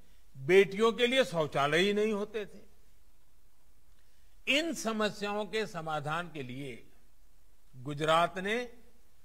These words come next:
पंचशक्ति, पंचशक्तियों से प्रेरणा पाई। पंचामृत, पंचशक्ति यानी ज्ञान शक्ति, जनशक्ति,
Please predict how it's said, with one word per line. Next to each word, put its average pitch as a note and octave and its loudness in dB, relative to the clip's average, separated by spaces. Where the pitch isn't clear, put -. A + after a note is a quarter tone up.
पंचशक्ति, B3 2
पंचशक्तियों F3+ -2
से F#3 0
प्रेरणा D#3 -2
पाई। A2 -12
पंचामृत, F3+ 2
पंचशक्ति F3 -2
यानी E3+ -2
ज्ञान F3 2
शक्ति, F#3+ -4
जनशक्ति, F#3 0